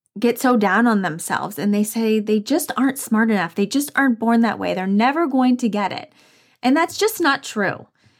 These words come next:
And maybe sometimes you're sitting in your classroom and you're thinking that same way. And I don't want you to think that, because thinking that way is having a fixed mindset. You're saying, "I'm never gonna be good at something. It doesn't matter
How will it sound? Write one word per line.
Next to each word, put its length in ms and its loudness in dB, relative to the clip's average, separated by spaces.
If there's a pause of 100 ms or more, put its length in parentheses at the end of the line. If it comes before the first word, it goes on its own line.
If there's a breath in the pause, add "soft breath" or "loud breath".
(160)
And 260 4
maybe 220 4
sometimes 480 2
you're 120 4
sitting 300 0
in 60 2
your 100 0
classroom 480 0
and 120 0
you're 120 0
thinking 400 -2
that 220 -4
same 320 -6
way. 440 -4 (320 soft breath)
And 140 2
I 80 4
don't 280 2
want 180 -2
you 100 2
to 80 2
think 280 -6
that, 280 -6 (280 soft breath)
because 300 2
thinking 400 0
that 180 2
way 200 2
is 120 0
having 320 2
a 60 2
fixed 340 -2
mindset. 520 -2
You're 100 -2
saying, 260 -2
"I'm 120 -6
never 220 2
gonna 180 2
be 120 4
good 200 0
at 120 -6
something. 340 -4
It 120 -4
doesn't 280 0
matter 460 2